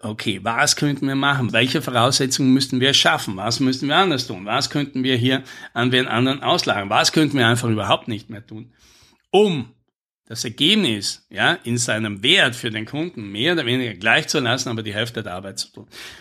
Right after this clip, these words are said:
Und meine Erfahrung ist, wenn man diese Übung wirklich ernst nimmt, dann geht sie praktisch immer. Also ich kann mich noch erinnern, bei uns, da war das früher so, dass wir das, was wir heute in drei halben Tagen machen, das haben wir früher in drei Wochen gemacht. Und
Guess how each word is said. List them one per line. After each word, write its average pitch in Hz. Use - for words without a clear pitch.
Und 123
meine 160
Erfahrung 147
ist, 147
wenn 127
man 120
diese 120
Übung 131
wirklich 160
ernst 135
nimmt, 131
dann 104
geht 113
sie 117
praktisch -
immer. 156
Also 135
ich -
kann 156
mich 131
noch 135
erinnern, 131
bei 120
uns, 185
da 113
war 120
das 120
früher 123
so, 127
dass 120
wir 107
das, 123
was 120
wir 104
heute 123
in 110
drei 107
halben 117
Tagen 113
machen, 117
das 123
haben 120
wir 120
früher 131
in 117
drei 110
Wochen 123
gemacht. 104
Und -